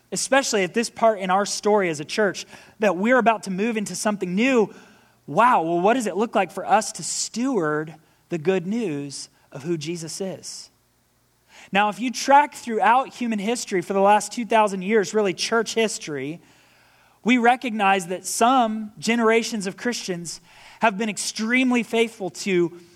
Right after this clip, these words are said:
steward the gospel in their generation. That the gospel was entrusted to them, and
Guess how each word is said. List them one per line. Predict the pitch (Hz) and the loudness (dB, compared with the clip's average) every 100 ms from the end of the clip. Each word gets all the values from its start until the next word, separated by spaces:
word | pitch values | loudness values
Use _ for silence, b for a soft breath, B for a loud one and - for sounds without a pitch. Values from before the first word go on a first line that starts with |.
| B | B
steward | - - - - 240 208 160 151 156 156 | -8 -6 -4 2 4 4 2 -4 -8 -6
the | 160 | 0
gospel | 180 180 - 156 | 0 0 -6 -6
in | 139 | -4
their | 143 | -6
generation. | 139 147 135 143 135 127 110 _ _ _ _ _ _ | -6 -8 -6 -8 -10 -14 -20 _ _ _ _ _ _
That | - 190 | -2 0
the | |
gospel | 196 240 247 233 | 4 2 2 -2
was | 214 185 | -2 -2
entrusted | 185 - 214 254 - 214 | -4 0 2 2 0 -6
to | 190 | -4
them, | 185 185 190 185 | -2 0 0 -2
and | 165 | -6